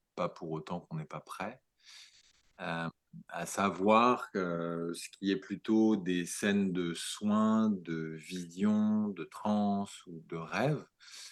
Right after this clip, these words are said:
euh, tous ces chapitres que j'ai mis en italique res-, correspondent pour moi à une autre forme d'écriture. Euh, alors, pour répondre à cette question,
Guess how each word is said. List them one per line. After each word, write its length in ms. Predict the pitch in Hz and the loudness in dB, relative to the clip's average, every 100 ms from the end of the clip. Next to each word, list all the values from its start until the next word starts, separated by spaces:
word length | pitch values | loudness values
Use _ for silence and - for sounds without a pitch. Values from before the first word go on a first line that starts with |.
| - _ _ - | -20 _ _ -4
euh, 340 | 90 82 85 82 | -2 0 0 -4
tous 120 | - 98 | -8 -10
ces 140 | - | -4
chapitres 360 | 107 92 110 - | 0 2 0 0
que 100 | 90 | 0
j'ai 100 | 90 | 2
mis 140 | 92 | 2
en 80 | 90 | 2
italique 520 | 82 92 117 131 - _ _ | 0 4 4 2 -8 _ _
res-, 280 | 95 98 - - - | 0 0 -2 -14 -6
correspondent 500 | - 104 101 120 117 | 4 6 6 2 2
pour 120 | 107 | 2
moi 240 | 101 113 107 | 4 6 6
à 40 | |
une 280 | 98 98 104 | 6 6 6
autre 220 | 113 113 | 6 4
forme 400 | - - 107 101 | -2 2 4 4
d'écriture. 880 | 92 92 - 92 - 104 131 156 - _ _ _ - - _ _ _ _ - | 4 2 0 -8 -4 0 0 -2 -10 _ _ _ -20 -20 _ _ _ _ -10
Euh, 800 | 92 90 87 87 85 85 82 82 - - _ - _ | -2 0 2 2 2 0 -2 -4 -6 -12 _ -20 _
alors, 580 | 92 92 92 92 85 - _ _ _ _ _ _ | -4 0 2 2 0 -10 _ _ _ _ _ _
pour 160 | 95 95 | 2 4
répondre 340 | 98 110 107 | 4 4 2
à 80 | 98 | 2
cette 240 | 104 95 | 2 0
question, 600 | - 92 - 104 101 98 | 0 -6 -4 0 0 0